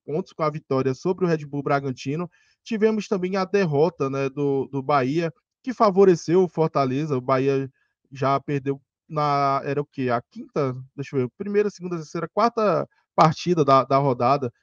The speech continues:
Bem ali no início, Fortaleza já foi a campo sabendo o resultado do jogo, que aconteceu na quarta-feira. O fato é que o jogo foi maluco, tivemos duas expulsões, Fortaleza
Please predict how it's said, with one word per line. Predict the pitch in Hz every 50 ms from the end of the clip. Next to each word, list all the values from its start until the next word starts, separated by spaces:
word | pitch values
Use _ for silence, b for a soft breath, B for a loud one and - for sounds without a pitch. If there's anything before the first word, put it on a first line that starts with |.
| _ _
Bem | 165 190 226
ali | 226 202 202
no | 202 196
início, | 175 160 165 -
Fortaleza | - 180 170 - 170 160 165 165 175 165
já | 160 185 180
foi | - - 175 185
a | 175 165
campo | - _ 151 151 160 - -
sabendo | - - 196 180 160 135 131 143 170 165 160 139 - _ _ _ _ -
o | 151 151
resultado | 156 151 147 139 - 156 143 139 139
do | 139 131 117
jogo, | 117 135 151 156 147
que | - - 135
aconteceu | - 147 131 139 131 - 139 135
na | 135 131
quarta-feira. | - _ - 156 170 170 - 151 - _ - 131 139 147 156 143 -
O | 240
fato | - - 240 226 - 233
é | 220
que | - 220
o | 208
jogo | 165 196 190 185 170
foi | - - 175 165
maluco, | 160 135 120 123 143 175 202 185 - - -
tivemos | - 160 156 170 165 160 165 156 139
duas | - 190 196 180 175
expulsões, | 170 - _ 147 139 - - 147 156 170 170 160 -
Fortaleza | - - 170 165 160 165 151 151 156 156 151 160 151